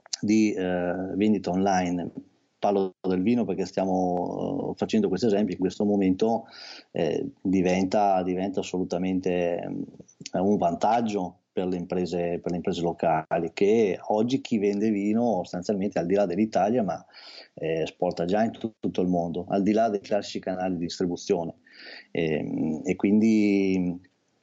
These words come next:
e quindi sicuramente è un'opportunità, un'opportunità per chi, eh, vuole anche scavalcare i confini nazionali.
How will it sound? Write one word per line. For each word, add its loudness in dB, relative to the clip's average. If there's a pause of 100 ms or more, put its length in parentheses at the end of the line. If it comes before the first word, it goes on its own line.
(120)
e -2
quindi 4
sicuramente 2
è 2
un'opportunità, -4
un'opportunità -2
per -4
chi, 2
eh, -2 (240)
vuole 2
anche -2 (280)
scavalcare -2
i -8
confini -4
nazionali. -4